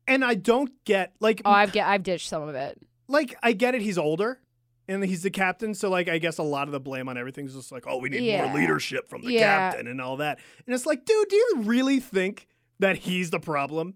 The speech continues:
Speaker 1: One dude is the problem?
Speaker 2: No.
Speaker 1: Like, it's not Koivu, let me tell
Speaker 2: No.
Speaker 1: ya. So, Koivu, I, to me, I feel like he's been one of the best captains in the N H L over the last, I mean,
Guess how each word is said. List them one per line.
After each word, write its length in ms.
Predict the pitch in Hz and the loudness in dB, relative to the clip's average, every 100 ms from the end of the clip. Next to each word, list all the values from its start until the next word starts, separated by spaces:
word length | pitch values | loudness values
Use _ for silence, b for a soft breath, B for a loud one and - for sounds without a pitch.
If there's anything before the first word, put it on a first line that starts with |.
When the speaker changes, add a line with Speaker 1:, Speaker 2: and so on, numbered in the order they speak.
| _ | _
Speaker 1:
One 400 | - 151 175 190 | -4 0 2 2
dude 360 | 180 156 160 170 | 0 2 4 4
is 80 | 165 | 0
the 100 | 160 | -4
problem? 500 | 143 143 143 165 190 196 | -4 -4 -2 -4 -6 -6
Speaker 2:
No. 520 | 233 214 190 185 185 | -2 0 0 0 -4
Speaker 1:
Like, 360 | 208 202 196 - - | 0 2 2 -2 0
it's 200 | 214 226 | 0 4
not 300 | 240 254 - | 2 2 4
Koivu, 600 | 208 214 - 147 120 147 | 6 6 2 -8 -6 -2
let 140 | 190 | 0
me 80 | 240 | 2
tell 320 | 269 214 262 | 4 6 6
Speaker 2:
No. 40 | 247 | 2
Speaker 1:
ya. 40 | 233 _ _ _ | -8 _ _ _
So, 540 | - 202 175 160 151 - | -8 0 2 2 0 -2
Koivu, 480 | - 254 339 269 214 160 | 2 4 4 2 2 0
I, 140 | 175 | -6
to 160 | 175 233 | -2 -2
me, 180 | 285 254 | -2 0
I 120 | 180 | -2
feel 180 | 190 208 | 0 0
like 140 | 196 | 0
he's 180 | 208 196 | -2 -4
been 220 | 170 190 | -2 -2
one 120 | 180 190 | -2 -4
of 40 | |
the 60 | 156 | -4
best 240 | 185 214 | -6 -4
captains 380 | 190 220 - 196 | -4 -6 -6 -8
in 40 | |
the 120 | 214 202 | -4 -4
N 80 | |
H 140 | 233 220 | -2 -2
L 200 | 277 403 | -2 -2
over 140 | 135 | -6
the 80 | 139 | -6
last, 360 | 143 147 - _ b b b | -4 -6 -8 _ b b b
I 60 | 262 | 0
mean, 280 | 277 247 | 2 -2